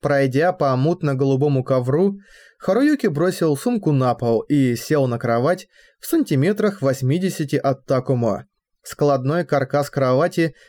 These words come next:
заскрипел – а упругий матрас сжался чуть ли не вдвое. Хоть Харуюки и спешил сюда, теперь, сидя возле Такому,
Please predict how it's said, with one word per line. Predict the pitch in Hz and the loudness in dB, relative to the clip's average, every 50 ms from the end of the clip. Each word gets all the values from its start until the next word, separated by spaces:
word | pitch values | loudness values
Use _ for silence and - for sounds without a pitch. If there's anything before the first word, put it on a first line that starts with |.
| _ | _
заскрипел – | - 160 165 202 196 - - 202 196 196 196 190 156 131 110 104 - - _ _ _ _ _ _ - | -8 -4 -2 -4 -2 -2 -2 -2 -2 0 0 2 2 2 2 0 -2 -8 _ _ _ _ _ _ -2
а | 147 143 139 127 | 0 2 2 0
упругий | - - 160 147 135 - 156 175 165 131 135 127 | 2 2 0 0 0 0 0 0 0 0 0 0
матрас | 123 120 117 - 135 165 190 196 196 - - - | 0 -2 -2 0 0 0 0 0 -2 -6 -10 -8
сжался | 147 127 135 185 247 247 220 202 - 208 196 | -6 -4 -2 0 0 0 0 0 -2 -4 -4
чуть | 196 - 294 285 - | 0 -2 -2 0 0
ли | 175 | 0
не | 151 143 127 | 0 0 0
вдвое. | 123 117 123 120 123 127 123 117 110 98 - - - _ _ _ _ _ _ | -2 -4 -2 0 2 2 2 2 2 0 -2 -6 -16 _ _ _ _ _ _
Хоть | _ - - 160 143 - | _ -4 -2 -2 -2 -2
Харуюки | - 156 139 139 139 160 165 143 - 139 | -2 0 2 2 2 2 0 0 0 -2
и | 127 | -2
спешил | 120 - - 131 123 - - 196 214 214 | -2 -2 -4 -4 -4 0 0 0 0 0
сюда, | 202 - 180 147 160 156 151 139 - _ _ _ _ _ _ | 0 -2 -2 -2 0 -2 -2 -4 -8 _ _ _ _ _ _
теперь, | - 147 139 - 170 214 226 156 113 - _ _ _ _ | -4 -4 -2 0 2 2 2 2 0 -4 _ _ _ _
сидя | - - 202 185 143 143 | -6 -4 -2 0 0 2
возле | 131 135 127 120 135 143 139 | 2 0 0 0 0 -2 0
Такому, | - 147 139 131 - 135 131 131 131 123 | 0 -2 0 0 0 0 0 0 0 -2